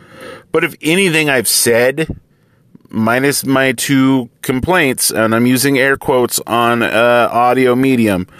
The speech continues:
so you know I don't really have complaints. Um, like, if anything I've said sparks an interest to you, I recommend watching it. Uh, at the very least, I recommend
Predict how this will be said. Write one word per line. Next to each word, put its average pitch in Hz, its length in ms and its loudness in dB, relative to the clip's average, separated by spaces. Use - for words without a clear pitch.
so - 200 -6
you 95 200 -2
know 110 420 2
I 120 140 2
don't 120 380 -2
really 120 320 2
have 117 200 -2
complaints. 113 720 -4
Um, 120 720 0
like, 131 260 0
if - 960 -6
anything 170 380 0
I've 131 160 0
said 151 420 0
sparks - 320 -2
an 120 80 0
interest 127 320 -2
to 107 80 -4
you, 110 100 2
I 139 180 0
recommend 196 500 -2
watching 147 400 -2
it. - 140 -16
Uh, 120 360 2
at 135 140 -8
the 160 80 0
very 139 520 0
least, 117 400 0
I 127 140 0
recommend 139 720 0